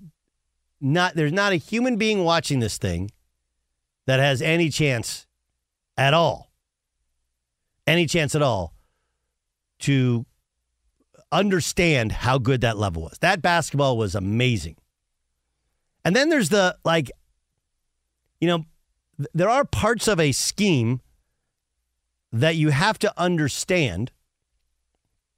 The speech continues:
Uh, you have to understand they actually are intentional.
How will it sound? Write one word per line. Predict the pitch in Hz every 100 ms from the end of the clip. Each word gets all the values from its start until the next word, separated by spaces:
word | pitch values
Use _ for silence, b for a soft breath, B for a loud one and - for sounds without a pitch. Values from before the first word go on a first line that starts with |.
| _ _ _
Uh, | 117
you | 143 160
have | 190
to | 180
understand | 156 - 160 135 - b b b b -
they | 139
actually | 190 - 185 170 151 147 127 - _ _ _ _ _
are | 151 151
intentional. | 135 - 175 165 98 80